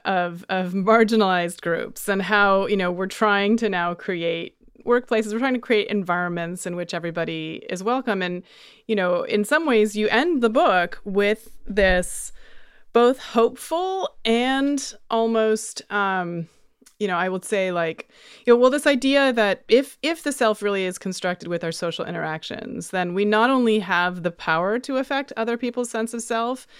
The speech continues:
but the responsibility to be careful about how we do that, and that we can create a society, you know, that is kinder,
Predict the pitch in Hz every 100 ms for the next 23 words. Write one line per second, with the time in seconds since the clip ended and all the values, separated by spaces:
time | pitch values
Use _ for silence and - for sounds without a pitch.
0 | - - 180 214 208 190 196 - 214 208
1 | 208 170 202 202 180 170 165 185 170 170
2 | - 180 170 160 - - 160 160 147 156
3 | 156 151 143 147 - - - - - 170
4 | 165 - 170 180 165 - 185 190 185 170
5 | 180 170 165 160 156 151 151 156 - -
6 | - - - 190 165 160 175 175 165 -
7 | 202 190 180 175 170 165 165